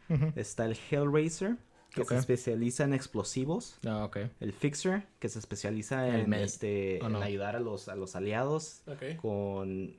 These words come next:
Speaker 2: te pone esos güeyes, te ponen, este,
Speaker 1: Las cajitas, ¿no? De
Speaker 2: municiones
Speaker 1: hecho,
Speaker 2: de,
Speaker 1: las
Speaker 2: de explosivas
Speaker 1: Ah, sí, sí.
Speaker 2: o, o otras, otro tipo de municiones. El médico,
Speaker 1: El
Speaker 2: obviamente
Speaker 1: médico,
Speaker 2: el healer.
Speaker 1: ujú.
Speaker 2: Exterminador, que este se especializa en,
Speaker 1: En los
Speaker 2: en los, en las
Speaker 1: molotovs.
Speaker 2: hordas para poderlas
Speaker 3: Ujú.
Speaker 2: bajar.
Speaker 3: Ok.
Speaker 1: Ujú.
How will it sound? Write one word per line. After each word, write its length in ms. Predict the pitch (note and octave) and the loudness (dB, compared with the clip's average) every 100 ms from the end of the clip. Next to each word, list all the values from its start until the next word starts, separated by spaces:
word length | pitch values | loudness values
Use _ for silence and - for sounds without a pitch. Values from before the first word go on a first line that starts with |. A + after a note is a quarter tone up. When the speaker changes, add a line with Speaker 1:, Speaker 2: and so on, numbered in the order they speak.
| - | -6
Speaker 2:
te 120 | C3 | -4
pone 240 | - A2+ A#2 | 0 0 0
esos 240 | A2+ B2 | -4 -2
güeyes, 200 | A#2+ A#2+ | -2 -2
te 80 | - | -4
ponen, 460 | - G2+ A2+ A2 G2+ | -6 -6 -4 -6 -8
este, 320 | F#2 - G2 | -10 -6 2
Speaker 1:
Las 180 | A#2+ G#2 | 4 4
cajitas, 480 | A#2 C#3 C3 C3+ B2+ | 2 2 4 4 4
¿no? 40 | |
De 60 | A2 | 2
Speaker 2:
municiones 360 | B2+ B2 B2+ D#3 | 2 4 8 8
Speaker 1:
hecho, 100 | C#3 | 8
Speaker 2:
de, 380 | A2+ A2 G#2 G2+ | 6 4 2 0
Speaker 1:
las 80 | F#2 | 0
Speaker 2:
de 100 | F#2+ | -4
explosivas 920 | F#2 - G2 D3+ E3 E3 D#3 D3+ G#2+ | -4 -8 -4 0 2 4 4 4 2
Speaker 1:
Ah, 60 | |
sí, 80 | A2 | 2
sí. 120 | G2+ G2 | 2 2
Speaker 2:
o, 240 | G2 F#2+ - - - - | 2 -2 -8 -20 -20 -8
o 100 | G#2+ | -2
otras, 300 | G2 - A#2 | -2 -2 -4
otro 260 | F#2 G#2 A2+ | -4 -6 -6
tipo 220 | A2 A2+ | -4 -4
de 40 | G#2 | -4
municiones. 520 | G2+ - A#2+ A#2+ - | -4 -2 0 0 -2
El 140 | G#2 | -4
médico, 480 | G#2 A#2+ C3+ C3+ B2 | 0 2 2 0 -4
Speaker 1:
El 80 | - | -2
Speaker 2:
obviamente 360 | F#2 F#2+ F#2 G2 | -2 -2 -2 -2
Speaker 1:
médico, 120 | - C#3+ | 0 2
Speaker 2:
el 20 | |
healer. 240 | C#3+ C#3 C#3 | 4 2 0
Speaker 1:
ujú. 80 | C#3+ - - - G2+ | -2 -14 -20 -8 -8
Speaker 2:
Exterminador, 720 | - G#2+ A2 G2+ G#2 B2 B2 | -2 0 0 2 2 2 0
que 80 | |
este 180 | A#2 - | -2 -2
se 140 | B2 A2+ | -4 -4
especializa 680 | - - G2+ G2 A#2+ A2+ | -6 -6 -6 -4 -4 -2
en, 320 | A2 G2 F#2+ | -2 -2 -2
Speaker 1:
En 120 | A2+ G#2+ | -2 -2
los 240 | G2+ - | -2 -4
Speaker 2:
en 260 | A2 G#2 G2+ | -4 -2 -4
los, 220 | F#2+ - | -4 -4
en 60 | B2+ | -2
las 80 | A2+ | 0
Speaker 1:
molotovs. 260 | G#2+ - | 0 2
Speaker 2:
hordas 400 | D3 D#3+ F#3 F#3+ | 4 4 2 0
para 260 | - A#2+ A2+ | -2 -2 -2
poderlas 280 | A2 C#3+ C3+ | -2 0 0
Speaker 3:
Ujú. 80 | |
Speaker 2:
bajar. 480 | B2 - C3+ F3+ - _ - | -2 -2 -2 -2 -8 _ -8
Speaker 3:
Ok. 140 | C3+ | 2
Speaker 1:
Ujú. 100 | C#3 | 4